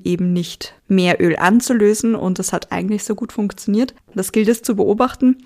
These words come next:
Das letzte Mal, wie ich sie gesehen habe, im Frühjahr, also doch schon ein Weilchen her, hat eigentlich alles noch ganz gut ausgeschaut. Und ich habe mich eigentlich nur gefreut, dass man sie als Gruppe wieder ein bisschen besser wahrnehmen kann.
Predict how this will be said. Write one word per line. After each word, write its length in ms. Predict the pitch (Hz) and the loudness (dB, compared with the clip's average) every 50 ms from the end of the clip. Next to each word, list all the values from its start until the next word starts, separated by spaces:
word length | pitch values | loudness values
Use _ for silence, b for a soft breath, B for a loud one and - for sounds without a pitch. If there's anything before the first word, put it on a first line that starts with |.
| _ _ - | _ _ -10
Das 160 | - 190 - - | -10 -8 -4 -4
letzte 240 | 160 - - - | -6 -6 -4 -2
Mal, 160 | 185 190 185 175 | -2 -2 0 -2
wie 40 | 180 | -4
ich 40 | - | -4
sie 140 | - 175 | -6 -6
gesehen 280 | - 175 - - 175 175 | -6 -6 -8 -6 -4 -4
habe, 160 | 175 170 - | -4 -6 -6
im 200 | 180 180 170 165 - - | -6 -6 -6 -8 -8 -12
Frühjahr, 640 | - - - - 214 208 202 196 180 180 226 262 - | -16 -14 -6 -4 -2 -2 0 0 0 -2 -2 -2 -4
also 180 | 190 - 208 | -4 -4 -4
doch 180 | 190 - 175 - | -6 -6 -8 -8
schon 220 | - - - 196 | -6 -6 -4 -4
ein 160 | - 202 190 | -4 -4 -6
Weilchen 340 | - - - 190 - 214 190 | -6 -6 -8 -8 -8 -8 -8
her, 280 | 180 170 185 190 196 196 B B B B B B B B | -6 -4 -6 -6 -6 -10 B B B B B B B B
hat 400 | - 185 180 185 - - - - - | -6 -6 -6 -6 -8 -16 -16 -14 -10
eigentlich 240 | - 175 180 180 - | -8 -8 -8 -8 -8
alles 240 | - 196 190 196 - | -8 -8 -8 -6 -8
noch 140 | 190 - - | -8 -8 -4
ganz 360 | 208 190 190 190 - - - | -4 -2 -2 -4 -6 -8 -2
gut 180 | - 320 - - | 0 0 2 2
ausgeschaut. 600 | - 220 - - 226 - - 208 196 196 196 196 | 2 0 0 -2 -6 -4 -2 -2 -2 -2 -2 -2
Und 100 | 185 185 | -2 -2
ich 240 | 180 - - - | -2 -4 -8 -8
habe 140 | - - - | -8 -6 -4
mich 160 | 196 190 196 | -4 -4 -4
eigentlich 240 | - 175 185 170 - | -4 -4 -4 -4 -4
nur 100 | 214 196 | -6 -4
gefreut, 360 | - 190 - - 180 180 180 - | -6 -6 -2 0 0 0 0 -2
dass 160 | - 196 - | -4 0 2
man 100 | 226 214 | 2 2
sie 120 | - 202 | 4 2
als 200 | 180 180 180 - | 0 0 -2 -4
Gruppe 320 | - - 262 269 - 247 208 | -6 -6 -6 -2 -2 0 0
wieder 140 | 214 196 208 | 0 0 0
ein 100 | 202 190 | 0 -2
bisschen 240 | 202 - - 196 | -4 -4 -4 -4
besser 260 | 190 190 185 - 185 180 | -4 -2 -2 -2 -2 -2
wahrnehmen 440 | 160 160 156 170 170 170 170 170 | -2 -2 -2 -4 -4 -6 -6 -8
kann. 420 | 165 - - 165 165 170 170 165 | -8 -8 -6 -4 -4 -4 -6 -8